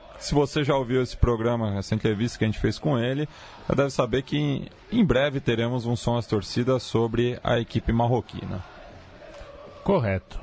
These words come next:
Speaker 2: Ô, Eric, é, eu sempre faço essa pergunta, né? Existe uma maneira de a gente diferenciar no comportamento um cruzeirense de um atleticano? Não vou, nem vou até deixar de fora o americano, vai. É, mas, é, a gente consegue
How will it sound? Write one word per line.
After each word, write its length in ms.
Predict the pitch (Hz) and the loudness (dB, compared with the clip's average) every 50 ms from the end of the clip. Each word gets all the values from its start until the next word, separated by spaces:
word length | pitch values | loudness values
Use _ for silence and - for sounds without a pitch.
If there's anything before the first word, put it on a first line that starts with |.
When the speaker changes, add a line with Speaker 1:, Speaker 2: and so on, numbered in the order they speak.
| - - - | -10 2 2
Speaker 2:
Ô, 240 | 151 165 170 180 | 4 4 4 2
Eric, 560 | 214 254 240 151 113 110 92 - - 95 87 85 80 - - - - - - - - - - - - - - - - - - - - - | 2 2 2 2 0 -2 -6 -6 -4 -4 -4 -4 -4 -8 -12 -20 -20 -20 -20 -20 -20 -20 -18 -18 -18 -18 -20 -20 -20 -20 -18 -16 -4 0
é, 840 | 131 127 131 135 131 131 131 127 123 123 123 120 117 110 110 110 - - | 2 2 4 4 2 2 2 2 2 2 2 2 2 2 2 0 0 -2
eu 80 | 165 | -2
sempre 280 | 165 - 214 196 - - | -2 0 -2 -2 -2 2
faço 240 | - 135 127 - - | 2 2 2 2 -2
essa 100 | - 113 | -4 -2
pergunta, 480 | - 117 104 110 123 123 113 - 107 | -2 -2 0 0 0 0 0 0 -2
né? 160 | 117 131 143 135 - - - - - - - - - - - - - - - - | 0 -2 -4 -6 -10 -20 -20 -20 -20 -20 -20 -20 -20 -20 -20 -20 -20 -16 -6 0
Existe 600 | 139 147 143 131 127 156 202 233 208 - - 220 | 0 2 2 0 -2 -2 -2 -2 -2 -2 -2 0
uma 160 | 202 190 180 | 2 2 2
maneira 440 | 175 160 156 151 160 185 190 185 170 | 2 0 0 0 0 0 2 0 0
de 120 | 147 156 | 0 0
a 20 | 143 | 0
gente 240 | 147 160 147 151 | 0 -2 -2 -4
diferenciar 960 | 143 143 160 - - 160 143 151 151 135 - - 127 131 143 160 156 139 117 | -4 -6 -6 -2 0 0 2 2 0 -2 0 2 2 4 4 4 2 2 0
no 120 | 123 123 127 | -2 -4 -2
comportamento 840 | - 135 123 113 - 135 123 - 117 104 110 127 147 151 131 - 117 | 0 0 0 2 0 0 0 2 0 2 2 2 0 0 0 0 -2
um 60 | 110 | -2
cruzeirense 640 | 104 - 113 107 101 104 101 117 135 139 - - 95 | -2 0 -2 2 2 2 2 2 0 -2 -4 -6 -4
de 80 | 104 | -2
um 200 | 107 104 98 90 | 0 0 0 0
atleticano? 600 | 90 - - 107 98 95 - - - - 135 139 160 | -2 -2 -2 -2 -4 -2 -4 -10 -2 0 0 0 0
Não 140 | 196 226 202 | -2 0 2
vou, 160 | 180 180 175 | 2 2 2
nem 100 | 180 175 | 0 0
vou 80 | 180 | -2
até 180 | 190 180 226 202 | -2 0 0 -2
deixar 220 | 196 185 - 185 | -2 0 0 0
de 80 | 165 151 | 0 0
fora 220 | - 180 165 160 | 2 2 2 4
o 60 | 160 147 | 2 2
americano, 600 | 139 147 147 135 131 - 127 139 139 120 101 98 | 2 2 -2 -2 -2 2 2 2 2 2 0 0
vai. 240 | 110 127 127 110 - - - - - - - - - - - | 2 2 0 0 -4 -10 -20 -20 -20 -20 -20 -20 -20 -8 -2
É, 440 | 117 110 110 110 110 107 107 104 104 | 0 2 4 4 4 4 2 2 2
mas, 680 | 107 110 113 113 110 107 98 - - - - - 95 | 0 0 0 0 0 -2 -4 -6 -10 -14 -10 -4 -2
é, 140 | 104 107 107 | 0 0 2
a 60 | 110 | 2
gente 200 | 135 180 - - | 0 -2 -2 0
consegue 520 | - 127 117 - - 147 147 131 127 113 | -2 -2 -2 2 0 0 0 0 -6 -8